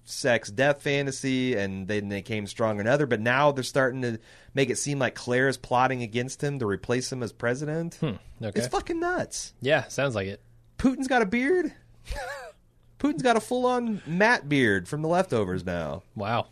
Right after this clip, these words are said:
Speaker 1: But it's, it, it's, it's really stupid, and the writing's terrible, and it's so soapy. Like, like I was even talking to Cecily, it's like the way this thing is cut and edited, where you'll just, like, randomly cut away to Doug Stamper in bed with the,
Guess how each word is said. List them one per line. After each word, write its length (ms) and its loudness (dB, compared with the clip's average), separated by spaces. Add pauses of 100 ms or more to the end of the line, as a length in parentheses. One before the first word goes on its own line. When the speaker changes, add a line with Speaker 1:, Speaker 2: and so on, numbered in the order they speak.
(180)
Speaker 1:
But 140 6
it's, 180 0
it, 200 4
it's, 340 0
it's 340 -2
really 580 2
stupid, 840 -4
and 300 -2
the 60 -6
writing's 460 2
terrible, 720 -4 (380)
and 160 0
it's 160 -2
so 300 4
soapy. 600 0
Like, 400 0 (560)
like 240 2
I 120 10
was 140 4
even 140 0
talking 220 4
to 60 -8
Cecily, 320 2
it's 80 -6
like 100 2
the 80 -2
way 280 4
this 180 -4
thing 140 -2
is 80 -4
cut 360 -2
and 160 -8
edited, 500 -4
where 240 -2
you'll 200 -2
just, 180 -4
like, 160 0
randomly 480 -2
cut 240 -4
away 460 0
to 320 -4
Doug 300 -4
Stamper 460 -4
in 140 -4
bed 320 -4
with 300 -8
the, 420 -4